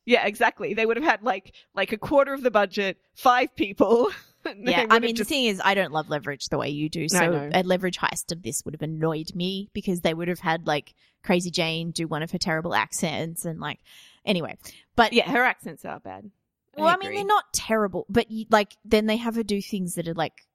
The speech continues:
Speaker 2: out of her comfort zone, like South African and Australian and stuff that are just not quite right. Anyway. But, I mean, they would have, but there would have been much less glamour involved, and I,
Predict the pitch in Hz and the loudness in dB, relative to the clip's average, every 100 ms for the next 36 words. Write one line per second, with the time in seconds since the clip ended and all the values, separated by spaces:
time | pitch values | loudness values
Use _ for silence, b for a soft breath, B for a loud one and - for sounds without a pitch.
0 | _ _ _ _ _ _ _ _ 175 175 | _ _ _ _ _ _ _ _ 0 0
1 | 180 185 170 - - - 185 294 403 _ | -6 -10 -10 -12 -12 -8 -6 -8 -12 _
2 | _ _ 190 175 - _ - 165 175 - | _ _ -6 -6 -8 _ -6 -4 -4 -8
3 | 185 175 160 147 170 160 113 160 165 170 | -6 -8 -6 -6 -4 -2 -4 -6 -12 -6
4 | - 165 - 165 165 165 - 160 - - | -4 -4 -4 -10 -10 -10 -8 -10 -8 -6
5 | - - - 87 b b b - 185 - | -6 -8 -8 -8 b b b -6 -6 -10
6 | - _ _ _ 269 208 320 359 392 403 | -20 _ _ _ -2 2 2 2 -2 0
7 | 381 226 233 220 240 254 254 214 196 - | 2 2 0 -2 0 0 0 0 0 -2
8 | 190 170 - 156 135 73 151 175 78 104 | -2 -2 -2 -4 -4 -6 -6 -4 -2 -2
9 | 196 175 180 | -2 0 0